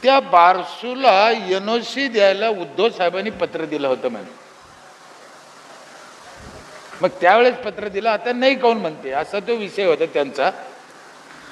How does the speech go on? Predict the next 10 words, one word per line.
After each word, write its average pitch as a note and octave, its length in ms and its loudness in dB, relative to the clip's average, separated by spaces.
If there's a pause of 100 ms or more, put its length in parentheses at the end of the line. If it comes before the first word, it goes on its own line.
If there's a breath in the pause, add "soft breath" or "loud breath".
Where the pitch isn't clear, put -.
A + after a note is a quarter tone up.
(260 loud breath)
पण A3+ 100 6
एक B3 260 4
पुढारी B3 300 4 (100)
खटकन F#3 280 0
मध्येच B3 280 -2
बोलून G#3+ 300 2
गेला, F#3 280 4 (880)
ती D4 240 6
एनओसी C4 460 2
द्यायला A#3+ 680 4